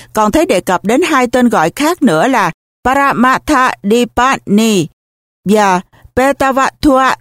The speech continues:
Tha Samvanana. Chú giải thuật lại câu chuyện và cung cấp nhiều chi tiết bổ sung cho phần kệ ngôn ở chánh tạng. Xen kẽ vào đó là lời giải thích ý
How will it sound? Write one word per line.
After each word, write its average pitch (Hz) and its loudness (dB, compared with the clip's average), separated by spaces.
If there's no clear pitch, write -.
Tha 247 0
Samvanana. 214 -2
Chú 330 2
giải 190 2
thuật 254 -2
lại 180 0
câu 233 0
chuyện 180 0
và 208 2
cung 285 2
cấp 339 -2
nhiều 196 4
chi 247 -2
tiết 349 -2
bổ 208 2
sung 254 0
cho 233 0
phần 170 -2
kệ 175 0
ngôn 233 2
ở 175 0
chánh 269 0
tạng. 165 -2
Xen 277 0
kẽ 220 -2
vào 190 0
đó 240 0
là 208 0
lời 196 2
giải 185 0
thích 359 0
ý 269 2